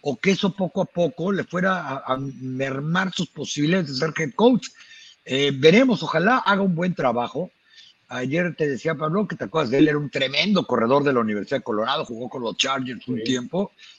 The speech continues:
Speaker 1: no duró mucho en la N F L, pero reitero, la verdad es que es incomprensible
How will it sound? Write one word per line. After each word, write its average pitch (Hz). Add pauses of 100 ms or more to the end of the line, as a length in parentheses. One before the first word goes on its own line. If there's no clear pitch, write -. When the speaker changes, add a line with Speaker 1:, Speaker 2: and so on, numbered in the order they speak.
(100)
Speaker 1:
no 147
duró 147
mucho 143
en 120
la 123
N 127
F 117
L, 156 (760)
pero 107 (160)
reitero, 110 (840)
la -
verdad 143
es 196
que 202
es -
incomprensible 160